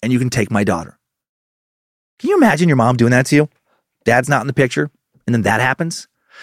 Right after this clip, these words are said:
Not saying that's an excuse to later become a serial killer, but it is certainly gonna fuck your head up and could easily help tilt your life perspective towards having very little love and respect for just humanity in general.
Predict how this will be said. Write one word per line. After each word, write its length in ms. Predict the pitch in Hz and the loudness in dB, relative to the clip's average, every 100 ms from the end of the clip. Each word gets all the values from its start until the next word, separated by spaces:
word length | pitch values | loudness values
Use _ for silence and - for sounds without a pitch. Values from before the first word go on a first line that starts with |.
| - - | -20 -2
Not 200 | 190 240 | 0 2
saying 340 | 247 233 220 | 2 2 2
that's 200 | - 170 | 0 0
an 60 | 170 | 0
excuse 400 | 147 - 143 196 | -4 2 4 4
to 100 | - | 2
later 180 | 131 135 | 2 2
become 340 | 127 147 131 | 0 0 0
a 40 | 113 | -2
serial 320 | - 117 127 | 0 2 2
killer, 360 | - 170 190 180 _ - | 2 2 2 -2 _ -8
but 120 | 135 | -2
it 100 | 147 | 0
is 120 | 139 | 0
certainly 580 | - - - 190 165 151 | -2 -6 2 2 2 0
gonna 160 | 131 113 | -2 -4
fuck 440 | - - 131 - | -6 -2 -2 0
your 120 | 117 | -2
head 160 | 107 85 | -2 -4
up 180 | - - _ _ _ _ _ _ _ | -6 -18 _ _ _ _ _ _ _
and 160 | 131 143 | -2 2
could 140 | 151 - | 0 2
easily 400 | 208 226 180 156 | 4 4 6 4
help 180 | 151 - | 4 0
tilt 240 | - 160 | 0 2
your 120 | 131 | 2
life 220 | 127 147 | 2 0
perspective 440 | 139 127 127 120 113 | 0 0 0 0 0
towards 240 | 127 120 | 0 0
having 360 | 135 120 110 98 _ - | 0 0 0 -4 _ -12
very 500 | 95 101 156 175 156 | -2 2 4 4 4
little 260 | 143 143 | 4 4
love 300 | 135 135 127 | 4 4 2
and 80 | 120 | 0
respect 400 | 110 - 127 117 | -4 0 0 0
for 100 | 110 | -2
just 240 | 104 - | -2 -4
humanity 540 | 113 101 120 120 117 107 | -4 -2 0 2 2 0
in 80 | 95 | 0
general. 340 | 98 82 69 | -2 -4 -12